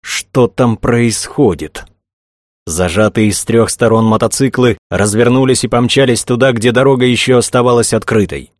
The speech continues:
В голосе Кэт звучало изумление. "Что они делают? Не собираются же они?" Монк шагнул к экрану.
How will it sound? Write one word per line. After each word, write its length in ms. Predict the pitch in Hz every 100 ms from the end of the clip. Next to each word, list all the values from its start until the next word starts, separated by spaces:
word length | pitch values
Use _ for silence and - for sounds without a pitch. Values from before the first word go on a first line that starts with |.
| _ -
В 160 | 82
голосе 480 | 80 85 85 92 123
Кэт 360 | - 110 - - _ _
звучало 680 | 92 92 101 113 110 98 104
изумление. 800 | 107 117 135 135 92 76 69 - _ _ _ _ _ -
"Что 320 | - - 107
они 220 | 113 120
делают? 560 | 117 127 90 80 - - _ _ _ -
Не 200 | 90 95
собираются 760 | - 98 110 117 131 143 - 147
же 200 | 143 143
они?" 360 | 143 147 151 - _ _ _ _ _ -
Монк 440 | 82 95 127 -
шагнул 500 | - 143 120 107 92
к 80 | 113
экрану. 520 | 107 104 85 67 65